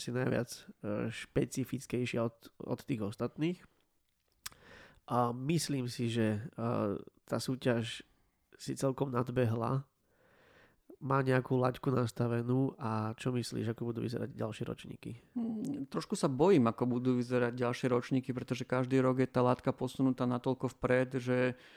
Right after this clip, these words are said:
Speaker 2: už som počul o budúcom roku, kde sa hovorilo o prinesení električky, lietadla, vlaku a ja neviem čoho ďalšieho, takže tako, trošku to sledujem tak s, e, príjemnou obavou. Poviem, sledujem to s príjemnou obavou, kam tá súťaž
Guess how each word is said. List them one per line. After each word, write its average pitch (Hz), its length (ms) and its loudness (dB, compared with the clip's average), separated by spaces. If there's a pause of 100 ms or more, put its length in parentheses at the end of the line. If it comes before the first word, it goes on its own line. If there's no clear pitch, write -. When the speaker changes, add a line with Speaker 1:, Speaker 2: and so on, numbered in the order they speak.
(380)
Speaker 2:
už - 80 -20
som 131 160 2
počul 131 560 -2 (400)
o 127 80 2
budúcom 139 540 0
roku, 131 340 2 (240)
kde 127 540 -2 (180)
sa - 160 -8
hovorilo 127 540 0
o - 20 -12
prinesení 131 560 0
električky, 135 640 -4
lietadla, 127 480 0
vlaku 123 480 2
a 127 80 2
ja 123 80 2
neviem 127 240 2
čoho 131 240 0
ďalšieho, 127 560 0
takže 120 400 -4
tako, 123 380 -2 (100)
trošku 135 320 -6
to - 140 -6
sledujem 135 500 -2
tak - 160 -6
s, - 80 -14
e, - 60 -14 (800)
príjemnou 147 460 4
obavou. 110 580 2
Poviem, 113 240 -4
sledujem 151 540 0
to - 100 -6
s - 60 -18
príjemnou 135 480 4
obavou, 117 420 2
kam 127 160 0
tá 120 160 -4
súťaž 120 480 -4